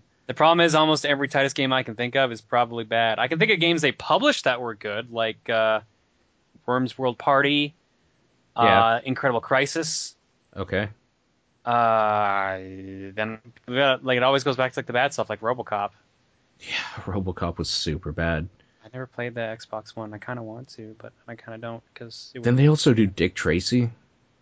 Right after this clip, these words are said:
Speaker 1: Mm, that's Bandai.
Speaker 2: That's Bandai, okay. Hmm. Yeah, that's, that's a pretty hard question, actually. I don't know. Uh, favorite Mario Sports spin-off,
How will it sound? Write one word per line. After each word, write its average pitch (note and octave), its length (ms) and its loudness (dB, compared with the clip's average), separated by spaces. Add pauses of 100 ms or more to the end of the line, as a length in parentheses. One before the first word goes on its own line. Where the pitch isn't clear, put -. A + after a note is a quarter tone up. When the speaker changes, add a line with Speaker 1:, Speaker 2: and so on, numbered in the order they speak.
(1400)
Speaker 1:
Mm, C#3+ 160 -8
that's C#3 160 2
Bandai. A#2+ 400 2 (380)
Speaker 2:
That's D#2+ 160 -6
Bandai, D#2 560 -2
okay. E2 300 -6 (1000)
Hmm. F2 200 -2 (1700)
Yeah, G2 240 2
that's, - 400 0 (360)
that's - 160 -10
a - 40 -12
pretty G#2 200 0
hard F2+ 220 0
question, F2 380 -2
actually. F2 420 -4 (300)
I E2 120 -2
don't D2+ 140 -2
know. D2+ 160 -4 (1500)
Uh, G#2 260 4
favorite B2 320 6
Mario G#2+ 460 4
Sports G2+ 540 -2
spin-off, F2+ 960 -2